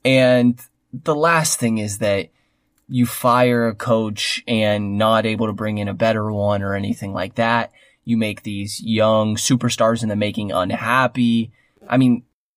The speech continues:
it, it really comes down to, I wanna keep this core together. And whatever coaching is gonna best work best with them, obviously,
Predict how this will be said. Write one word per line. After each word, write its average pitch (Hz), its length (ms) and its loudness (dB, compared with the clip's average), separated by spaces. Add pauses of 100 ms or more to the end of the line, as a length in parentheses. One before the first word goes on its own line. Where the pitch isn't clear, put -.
(600)
it, 131 180 -6
it 135 100 -2
really 165 260 0
comes 131 240 2
down 113 240 2
to, 113 120 -2
I 95 140 2
wanna 113 360 2
keep 117 280 0
this 107 220 -6
core 104 280 -6
together. - 440 -8 (380)
And 110 440 0
whatever 123 340 2
coaching 120 460 0
is 107 120 -4
gonna 104 180 -2
best - 320 -4
work 117 380 -2
best 117 280 2
with 123 160 -4
them, 117 340 2 (240)
obviously, 135 720 0